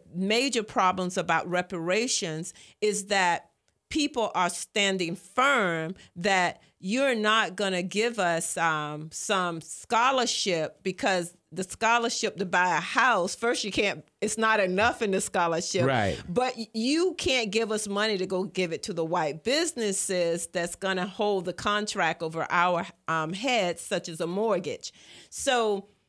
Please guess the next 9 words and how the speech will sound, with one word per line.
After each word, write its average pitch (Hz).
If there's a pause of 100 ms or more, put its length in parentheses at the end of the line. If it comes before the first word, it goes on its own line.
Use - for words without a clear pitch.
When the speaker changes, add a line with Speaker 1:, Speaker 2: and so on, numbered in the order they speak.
(180)
Speaker 1:
they 262
still 294
haven't 214
figured 202
out, 180
or 185
they 180 (120)
refuse 240
to 190